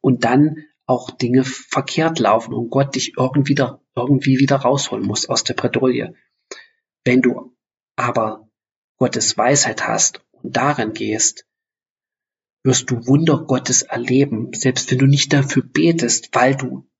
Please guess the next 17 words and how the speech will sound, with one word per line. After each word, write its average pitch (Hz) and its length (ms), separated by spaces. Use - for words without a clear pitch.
in 117 140
den 113 160
vorbereiteten - 880
Wegen 113 260
Gottes - 360
gehst - 380
und 104 140
weil, 101 200
wie 147 120
gesagt, 113 580
die - 240
Wunder 165 320
Gottes - 560
immer 131 440
zusammen 113 600
mit 101 200
der 95 280